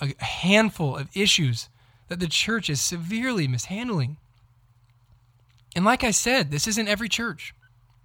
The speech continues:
Not every church deals with those issues. There might be churches out there that don't deal with any of those issues. They might have different problems of their own.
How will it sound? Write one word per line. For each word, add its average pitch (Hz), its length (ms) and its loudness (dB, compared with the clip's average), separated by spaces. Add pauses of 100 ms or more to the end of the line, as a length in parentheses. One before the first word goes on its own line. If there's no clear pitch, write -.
(880)
Not 170 160 6
every 196 160 2
church - 400 -2
deals 185 240 0
with 156 100 -2
those 151 180 -2
issues. 175 300 2 (300)
There 240 80 -4
might 285 140 4
be 180 80 -2
churches 165 340 -2
out 175 140 0
there 190 120 0
that 190 160 -2
don't 190 200 -2
deal 214 100 0
with 202 140 -2
any 247 160 0
of 180 40 2
those 131 160 2
issues. 123 280 -2
They 139 120 -2
might 175 120 -2
have 180 180 2
different 185 260 -4
problems 170 300 2
of 165 80 -4
their 165 140 -2
own. 123 220 0